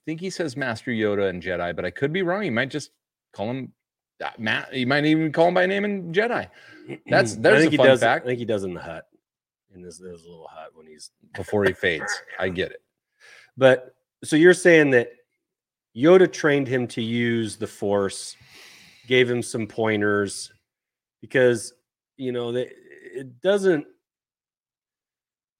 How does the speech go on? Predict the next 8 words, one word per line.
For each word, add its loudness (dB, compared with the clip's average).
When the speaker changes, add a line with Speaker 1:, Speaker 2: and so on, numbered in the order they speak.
Speaker 2:
some 0
time -6
passed -8
while -8
he -10
was -10
on -6
Dagobah. -12